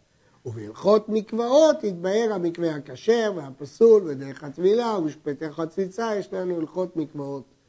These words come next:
נפרדים בספר טהרה. אבל אם רחצה במרחץ אפילו נפלו עליה כל מימות שבעולם,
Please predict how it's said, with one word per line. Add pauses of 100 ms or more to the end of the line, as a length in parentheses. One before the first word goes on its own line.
(260)
נפרדים (480)
בספר (100)
טהרה. (500)
אבל
אם
רחצה
במרחץ
אפילו
נפלו
עליה
כל
מימות
שבעולם,